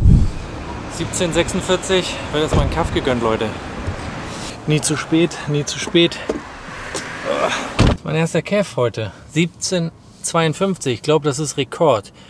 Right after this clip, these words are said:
Warum gibt's eigentlich für sowas keine App? Aktivitäts-App für Kaffee. Fail heute. Erst um siebzehn Uhr sechsundvierzig hab ich einen Kaffeering geschlossen. Da fällt mir mal ein, by the way, schreibt mir mal in die Kommentare, wie viel Kaffee ihr trinkt. Also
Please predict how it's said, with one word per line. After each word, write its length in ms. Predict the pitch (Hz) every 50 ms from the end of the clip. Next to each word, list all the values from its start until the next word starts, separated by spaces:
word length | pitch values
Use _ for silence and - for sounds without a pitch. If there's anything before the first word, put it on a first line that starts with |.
| - - -
Warum 200 | 139 143 170 175
gibt's 200 | 190 220 - -
eigentlich 160 | 185 160 131
für 100 | - 147
sowas 300 | 135 170 190 170 127 -
keine 260 | - 113 104 104 101
App? 140 | 95 104 - - - - - - - - - - - - -
Aktivitäts-App 880 | - 143 - - - 160 147 139 - - 185 180 170 - - 160 156 143
für 160 | - - 147
Kaffee. 480 | - - 165 160 - - 120 107 92 - - - - - - - - - - - - - - - -
Fail 540 | - - 175 170 156 135 117 110 104 95 - - - - - -
heute. 460 | - 120 117 110 - 139 156 175 165 - - - - - - - - - -
Erst 240 | - 156 151 - -
um 120 | 165 151
siebzehn 440 | 143 156 175 165 - - 175 170 165
Uhr 80 | 165 151
sechsundvierzig 600 | 147 165 - - - - 175 156 143 139 - 151
hab 80 | 143
ich 120 | 131 123 156
einen 180 | 147 147 147
Kaffeering 460 | - 160 160 - - 147 120 113 110
geschlossen. 520 | 110 104 - - 113 107 101 - - 101 - -
Da 100 | - -
fällt 220 | 123 - 180 214 226
mir 100 | 220 208
mal 100 | 202 185
ein, 200 | 175 185 190 175
by 140 | 180 185 185
the 100 | 190 180
way, 160 | 175 180 175
schreibt 300 | - - - 180 202 214
mir 100 | 233 233
mal 100 | 220 202
in 60 | 180
die 80 | 170 151
Kommentare, 720 | - 165 160 160 151 - 151 156 170 170 156 156 156 151 - - - - -
wie 260 | 156 139 131 165 180
viel 160 | - - 202
Kaffee 460 | - - - 160 - - - 156 127
ihr 200 | 117 117 110 104
trinkt. 440 | - - - - 117 104 101 104 -
Also 420 | - 117 120 110 123 123 120 117